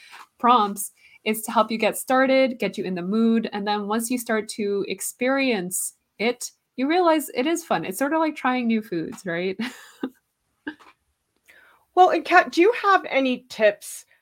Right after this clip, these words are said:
Speaker 2: Let's say somebody gets a prompt, they're in a class, and they don't like it at all. And they're like, "Oh, I have no interest in this. This is not applicable to my interest."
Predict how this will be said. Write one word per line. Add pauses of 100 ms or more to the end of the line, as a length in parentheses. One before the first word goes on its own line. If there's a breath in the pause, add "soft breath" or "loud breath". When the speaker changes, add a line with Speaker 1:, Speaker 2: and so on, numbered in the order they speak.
(100)
Speaker 2:
Let's
say
somebody
gets
a
prompt,
they're
in
a
class, (480)
and
they
don't
like
it
at
all. (220)
And
they're
like,
"Oh,
I
have
no
interest
in
this. (240)
This
is
not
applicable
to
my
interest."